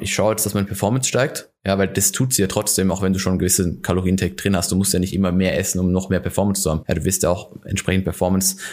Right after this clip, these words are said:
aufbauen, wenn die Trainingsplanung sinnvoll ist und du auch auf die anderen Dinge achtest, wie Schlaf, et cetera. Und da sind ja Kalorien per se nicht immer der ausschlaggebende Punkt.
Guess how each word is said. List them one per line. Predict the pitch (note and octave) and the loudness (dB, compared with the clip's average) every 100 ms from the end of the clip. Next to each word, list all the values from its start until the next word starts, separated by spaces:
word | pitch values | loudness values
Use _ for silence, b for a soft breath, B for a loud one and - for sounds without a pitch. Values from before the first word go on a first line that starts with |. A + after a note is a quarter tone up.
| B B | B B
aufbauen, | G#2 G#2 G#2+ G#2 | -2 0 0 0
wenn | G2 G2+ G2+ | 0 0 0
die | G2+ | -2
Trainingsplanung | G#2+ G2+ - F#2 F#2+ | -2 0 0 0 2
sinnvoll | F#2+ F#2+ G2 | 0 0 0
ist | G2+ | 0
und | |
du | F#2+ | 0
auch | F#2 | 0
auf | F#2 | -2
die | - | -2
anderen | F2+ F#2 | 0 2
Dinge | F2+ F#2 | 2 2
achtest, | F2+ - F#2+ - | 0 0 0 0
wie | |
Schlaf, | F#2 F#2 F2+ - - _ _ - | -2 0 0 -2 -8 _ _ -4
et | - | 0
cetera. | - G3+ F#2 - B B - | 0 2 0 0 B B -4
Und | G2 F#2 | -2 2
da | F#2 - - | 0 -2 -4
sind | G2 A2 | -2 2
ja | G#2 | 2
Kalorien | G2 A2+ G2+ G#2+ G2+ | 2 0 2 0 0
per | G2 | 0
se | G2+ | 2
nicht | G#2 G2 | 0 0
immer | G2+ F#2+ | 2 2
der | |
ausschlaggebende | E2+ F#2+ G2 F2+ F2 | 2 0 0 0 0
Punkt. | G#2+ F#2+ - | 0 -2 -6